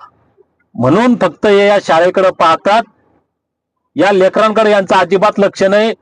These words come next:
त्यांच्या राहणीमानावर नाही, त्यांच्या आरोग्यावर नाही. मग हे काउन्सिलिंग वगैरे तर फार दूरची गोष्ट आहे. त्यांचा नाश्ता असेल, जेवण असेल दोन टाइमचं. अहो, या मुलांना टूथपेस्ट, ब्रश, तुमचं, अ, साबण,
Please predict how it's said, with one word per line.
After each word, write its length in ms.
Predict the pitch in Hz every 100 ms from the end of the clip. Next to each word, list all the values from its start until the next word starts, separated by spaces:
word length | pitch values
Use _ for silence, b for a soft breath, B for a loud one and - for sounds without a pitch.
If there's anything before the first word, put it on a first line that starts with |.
| _ -
त्यांच्या 280 | 175 175 190
राहणीमानावर 760 | 180 175 202 208 202 208 208
नाही, 220 | 202 214
त्यांच्या 340 | 202 185 175 190
आरोग्यावर 560 | 170 190 180 208 214
नाही. 140 | 220 220
मग 120 | 214
हे 60 | 202
काउन्सिलिंग 520 | 214 214 - 226 226
वगैरे 200 | 233 233
तर 60 |
फार 220 | 226 196 214
दूरची 260 | 220 202
गोष्ट 240 | 202 196 180
आहे. 120 | 127 b b b -
त्यांचा 240 | 170 202
नाश्ता 380 | 185 196 - 220
असेल, 300 | 208 202 208
जेवण 360 | 135 185 214
असेल 240 | 214 214 202
दोन 220 | 202 208
टाइमचं. 400 | 214 214 208 226 B B -
अहो, 140 | 180
या 140 | 208 220
मुलांना 440 | 208 214 214 226
टूथपेस्ट, 680 | - - 208 - 220 226 220
ब्रश, 500 | - 147 208 233 220 b b _
तुमचं, 400 | 202 180 220 226
अ, 280 | 220 135 139
साबण, 680 | - - 185 190 226 233